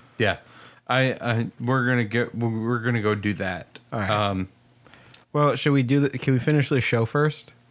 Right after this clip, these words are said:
Speaker 1: Yeah.
Speaker 2: I mean, I know you're giving shout outs to your family in Australia.
Speaker 1: Mostly 'cause I wanna go there
Speaker 2: Yeah.
Speaker 1: and hang out with our Australian fans.
Speaker 2: Well, yeah, but see, like, Australia is a big place.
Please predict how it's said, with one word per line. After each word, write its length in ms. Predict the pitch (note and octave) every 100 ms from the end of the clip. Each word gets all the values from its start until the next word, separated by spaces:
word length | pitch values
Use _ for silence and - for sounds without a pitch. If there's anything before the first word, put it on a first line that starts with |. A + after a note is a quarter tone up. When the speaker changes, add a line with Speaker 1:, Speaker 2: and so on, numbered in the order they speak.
| _
Speaker 1:
Yeah. 220 | G#2+ G2 F#2 - _
Speaker 2:
I 80 | A#2+
mean, 320 | A#2 A#2 A2
I 80 | A2
know 80 | C3+
you're 160 | D#3+ C3
giving 240 | C3 B2
shout 280 | A2 C3 A#2+
outs 600 | A2 G#2+ - - - - -
to 100 | -
your 300 | B2+ A2+ G#2 G2+
family 360 | C3 A#2 A2+
in 40 | A2
Australia. 560 | G#2 - G#2+ G2+ G2 G2
Speaker 1:
Mostly 420 | C3+ D3 - B2+
'cause 160 | B2
I 80 | A2
wanna 300 | G#2+ A2 G2+
go 260 | F2 G#2 G2
there 360 | F2+ E2+ G2 -
Speaker 2:
Yeah. 280 | - A#2 G2
Speaker 1:
and 120 | A2+ G2+
hang 220 | A2 G#2
out 160 | G2+
with 120 | F#2 G2+
our 200 | F#2+ F2+
Australian 580 | F2+ - F2+ F2+ F2
fans. 560 | F#2+ G2+ F#2 F#2+ F#2 - - -
Speaker 2:
Well, 140 | E3+
yeah, 80 | G#3+
but 100 | F#3
see, 200 | - G#3
like, 320 | F3+ E3 - - - - - _ _ _ _ _ - - - _ _ _ -
Australia 380 | B2 - D3 F#3+
is 120 | C3+
a 40 |
big 280 | G2+ G#2+ G2+
place. 500 | - F#2+ - - -